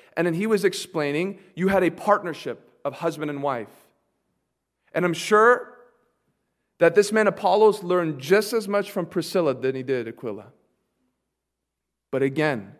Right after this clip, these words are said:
private setting, not from a place of authority, directing the church in doctrine and leading in a way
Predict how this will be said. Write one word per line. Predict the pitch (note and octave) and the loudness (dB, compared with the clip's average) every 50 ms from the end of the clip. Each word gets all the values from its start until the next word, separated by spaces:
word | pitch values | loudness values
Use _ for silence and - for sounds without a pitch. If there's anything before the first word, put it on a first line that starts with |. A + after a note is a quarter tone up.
| _ _ _ _ _ _ _ _ _ _ _ - - _ _ _ _ _ | _ _ _ _ _ _ _ _ _ _ _ -20 -20 _ _ _ _ _
private | - - - C#3+ C#3+ C#3+ C#3+ D3 C#3 | -14 -6 -2 0 0 0 0 -2 -8
setting, | - - - D3 C#3+ C3 G#2+ G2+ A2 - _ _ _ _ _ _ _ _ _ | -8 -6 -4 -4 -4 -4 -8 -12 -16 -20 _ _ _ _ _ _ _ _ _
not | - C3+ D3 D3+ E3 F3 E3 | -8 -4 0 2 0 0 0
from | - - - E3 D#3 C#3 C3 C3 C3 B2+ - _ _ _ - | -6 -6 -2 0 0 0 0 -2 -6 -10 -14 _ _ _ -16
a | B2 | -16
place | - - - D3+ D3 D#3 | -14 -6 -6 -6 -6 -6
of | F3 B2+ | -8 -10
authority, | C3+ B2+ - - - D#3+ D#3+ D3 C#3 C3 B2+ B2+ B2+ B2 - - _ _ _ _ _ _ _ _ _ - | -10 -12 -12 -8 -6 -4 -2 -2 -4 -4 -6 -10 -12 -14 -18 -20 _ _ _ _ _ _ _ _ _ -12
directing | C3 D3 C#3+ C3 D3 D#3 D#3 D#3 - D#3+ D#3 C#3+ | -8 -6 -4 0 0 0 0 0 -2 -4 -4 -4
the | C3+ | -6
church | - - - D3 C#3 C#3 - | -10 -6 -4 -4 -4 -4 -6
in | C#3 A#2+ A#2+ A#2 | -10 -10 -6 -2
doctrine | C3+ B2+ C3 B2+ - - B2 A2 A2 G#2 - | 0 0 0 -2 -6 -12 -12 -12 -12 -14 -14
and | - B2+ B2 A#2 B2 B2+ | -12 -12 -10 -10 -8 -8
leading | C#3+ D3 D3 C#3 C3+ B2 A#2+ | -6 -6 -4 -6 -6 -6 -6
in | A#2 | -8
a | A#2 | -6
way | A#2 A#2+ B2 A2+ G#2+ G#2 G#2 A2+ C#3+ | -4 -4 -4 -4 -6 -8 -10 -14 -18